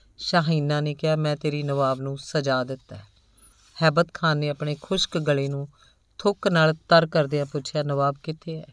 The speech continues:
ਸ਼ਾਹੀਨਾ ਨੇ ਜਵਾਬ ਦਿੱਤਾ, "ਥੋੜ੍ਹੀ ਜਿਹੀ ਤਾਂ ਪਲੰਘ 'ਤੇ ਆ ਤੇ ਕੁਝ ਉਹਦਾ ਬਿਹਤਰੀਨ ਹਿੱਸਾ ਬਾਵਰਚੀ ਖਾਨੇ 'ਚ ਆ।" ਹੈਬਤ ਖਾਨ 'ਤੇ ਹੈਬਤ ਹਾਵੀ ਹੋ ਗਈ। ਉਹ ਕੁਝ ਨਾ ਆਖ ਸਕਿਆ।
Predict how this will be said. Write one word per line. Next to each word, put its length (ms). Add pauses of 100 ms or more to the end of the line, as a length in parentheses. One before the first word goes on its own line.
(520)
ਸ਼ਾਹੀਨਾ 540
ਨੇ 140
ਜਵਾਬ 340
ਦਿੱਤਾ, 380
"ਥੋੜ੍ਹੀ 280
ਜਿਹੀ 200
ਤਾਂ 280 (640)
ਪਲੰਘ 320
'ਤੇ 240
ਆ 120 (420)
ਤੇ 100 (100)
ਕੁਝ 240 (800)
ਉਹਦਾ 220
ਬਿਹਤਰੀਨ 680
ਹਿੱਸਾ 380
ਬਾਵਰਚੀ 540
ਖਾਨੇ 340
'ਚ 140
ਆ।" 80 (460)
ਹੈਬਤ 380
ਖਾਨ 280
'ਤੇ 220 (120)
ਹੈਬਤ 280 (260)
ਹਾਵੀ 420
ਹੋ 100
ਗਈ। 240 (920)
ਉਹ 120
ਕੁਝ 200
ਨਾ 180
ਆਖ 120
ਸਕਿਆ। 420